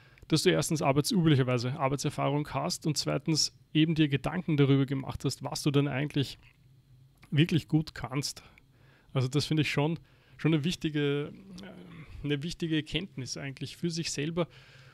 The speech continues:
und auch die erstens natürlich dann zu Erfolg führt, wenn man sozusagen sein, seine Gabe gut einsetzt,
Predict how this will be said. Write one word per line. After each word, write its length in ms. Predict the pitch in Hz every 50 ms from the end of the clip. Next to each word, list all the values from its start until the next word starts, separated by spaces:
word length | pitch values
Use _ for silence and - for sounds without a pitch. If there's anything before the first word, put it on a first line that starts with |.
| - -
und 180 | - 170 170 -
auch 400 | - 143 147 175 196 190 - - - _ _ _ _ _ - - -
die 180 | 175 175 196
erstens 380 | 202 160 180 170 - 202 175 151
natürlich 320 | 170 165 160 165 165 160
dann 140 | - 165 151
zu 120 | - - 165
Erfolg 380 | 151 - - 139 147 156 -
führt, 240 | - - 170 208 175
wenn 120 | 156 151
man 100 | 156 160
sozusagen 440 | 143 - 156 143 - - 160 151 143 135
sein, 320 | - 147 143 143 143 143
seine 240 | - - 143 139 139
Gabe 500 | - 131 - 123 139 156 160 151 147 139
gut 220 | - 156 147 - -
einsetzt, 640 | 160 123 123 131 - - 190 208 - - - -